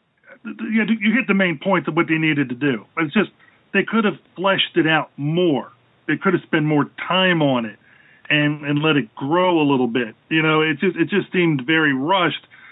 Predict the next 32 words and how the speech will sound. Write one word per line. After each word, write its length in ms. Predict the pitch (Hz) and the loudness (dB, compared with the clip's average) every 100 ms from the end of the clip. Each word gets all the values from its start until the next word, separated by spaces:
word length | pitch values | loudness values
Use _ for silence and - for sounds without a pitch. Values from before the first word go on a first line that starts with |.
| - - | -8 -2
And 100 | 190 | 0
what 100 | 214 | 2
I 60 | |
was 120 | 247 185 | 0 0
meaning 300 | 208 190 165 | 0 2 2
by 140 | 156 | 0
the 100 | 139 | -2
characters 640 | - 214 233 185 160 147 | -4 0 0 0 0 0
is, 160 | 143 135 | 0 0
like, 160 | 143 156 | -2 -2
if 80 | |
you 80 | 151 | -4
take 240 | 160 220 220 - | 0 -2 -2 -2
certain 240 | 196 170 | -2 -2
characters 600 | - 180 165 - 147 127 - 165 | -2 0 0 0 0 0 -2 -2
out, 320 | 170 123 110 _ _ _ _ _ _ _ _ | 0 -2 -4 _ _ _ _ _ _ _ _
then 140 | 175 175 | 0 0
it 140 | 160 | 0
gives 160 | 196 147 | -2 0
you 100 | 113 | -2
a 80 | - | -2
chance 260 | 185 180 147 - | 0 0 -2 -4
to 80 | 156 | -4
do 280 | 165 170 | 0 0
more 480 | 165 160 175 180 165 | 0 0 0 2 0
with 440 | 143 135 165 175 - _ _ _ _ - | 0 0 0 0 -2 _ _ _ _ -4
those 220 | 160 139 | 0 2
different, 420 | 160 151 147 139 - | 0 0 0 -2 0
um, 320 | 147 147 151 | 0 0 -2
those 140 | 160 156 | -2 2
other 160 | 165 151 | 2 0
characters 340 | 156 151 | 0 0